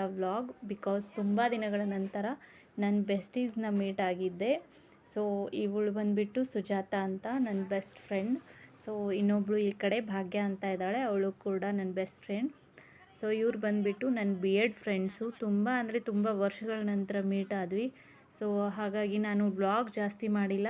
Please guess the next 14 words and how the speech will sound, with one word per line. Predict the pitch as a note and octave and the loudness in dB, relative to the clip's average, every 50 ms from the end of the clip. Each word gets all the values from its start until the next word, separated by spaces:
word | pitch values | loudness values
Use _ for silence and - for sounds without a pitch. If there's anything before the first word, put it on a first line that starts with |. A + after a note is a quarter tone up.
| C#4 D#4 C#4 B3+ G3 | -2 -4 -6 -6 -4
but | G3+ G3+ G3+ G3+ - G#3 G3+ - - - - - - - - - - | -2 -2 -2 -2 -4 -8 -14 -14 -18 -20 -20 -20 -20 -20 -18 -8 -4
ಅವ್ರ | G#3 G#3 G3 | -4 -2 -2
ಜೊತೆ | G#3 G3+ G3 G3+ A3+ | -2 -2 -2 -2 -2
ಹರಟೆ | G3+ G3 G3 G3 G3 - C4+ C4 | -2 0 0 0 0 0 0 0
ಅಂತೂ | A#3 A3 G#3 A#3+ | 0 0 -2 -4
ಸಿಕ್ಕಾಪಟ್ಟೆ | G#3 - - G#3 - - G3+ G3+ G#3 G3+ G3 G3+ G#3 | -4 -6 -6 -8 -4 -2 -2 0 0 0 0 0 0
ಹೊಡೆದೆ. | G3+ G3 G3 F#3+ G3 F#3+ G#3 B3 - - _ - - - - _ - - | 0 2 2 2 2 0 0 -2 -4 -8 _ -20 -20 -20 -20 _ -6 -4
So, | G3+ G3 | -4 -2
ತುಂಬ | G3+ G#3 G3+ G3+ G3+ G#3 A3+ A#3 | 0 2 4 4 4 4 4 2
ವರ್ಷಗಳ | A3+ G#3 G3+ - - G#3+ G3+ G3 | 2 0 -2 -4 -2 -2 0 0
ಮಾತುಗಳು | F#3+ F#3+ F#3+ G3 G#3+ G3+ A#3 G#3+ G#3 G#3 | 2 0 0 0 0 0 0 0 2 0
ಬ್ಯಾಲೆನ್ಸ್ | G3 G3 F#3+ F#3+ F#3 G3 G3+ G3+ G3 - | 0 0 0 0 2 2 2 0 0 -2
ಇದ್ವು. | G3+ F3+ F#3+ G3 F#3+ | -4 -4 -4 -6 -6
So, | G3 - G#3 G3+ F#3+ F3+ - | -6 -4 -2 -2 -2 -4 -8